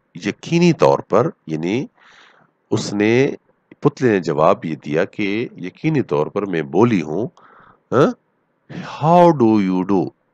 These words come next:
आप कैसी हो? तो उसने डोरती से सवाल किया, यानी पुतले ने डोरती से कहा कि "तुम कैसी हो?"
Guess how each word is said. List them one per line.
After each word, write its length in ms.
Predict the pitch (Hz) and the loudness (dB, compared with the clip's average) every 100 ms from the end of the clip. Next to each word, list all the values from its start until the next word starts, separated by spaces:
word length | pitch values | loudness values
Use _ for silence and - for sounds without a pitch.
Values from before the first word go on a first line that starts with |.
| - | 0
आप 260 | 87 87 | 0 0
कैसी 380 | _ 113 113 - | _ -2 -2 -2
हो? 260 | 85 67 - | -2 -4 -6
तो 100 | - - | -8 -8
उसने 420 | 110 113 143 262 _ - - _ _ _ _ _ _ _ _ 110 | -8 -2 0 -2 _ -20 -20 _ _ _ _ _ _ _ _ 8
डोरती 380 | 139 160 127 | 8 10 6
से 240 | 98 - 95 | 2 2 0
सवाल 420 | - - 147 139 | 0 6 6 6
किया, 200 | - 71 | 2 -4
यानी 200 | 71 78 | -2 -4
पुतले 340 | - 113 117 | -2 -2 2
ने 140 | 123 143 | 2 2
डोरती 440 | 117 151 180 170 | 8 8 10 4
से 180 | 147 80 | 2 0
कहा 380 | - 73 78 110 | 2 2 4 2
कि 180 | - 117 | 2 0
"तुम 260 | - 147 | 4 2
कैसी 380 | 139 160 156 123 | 4 4 6 2
हो?" 200 | 73 65 | 4 4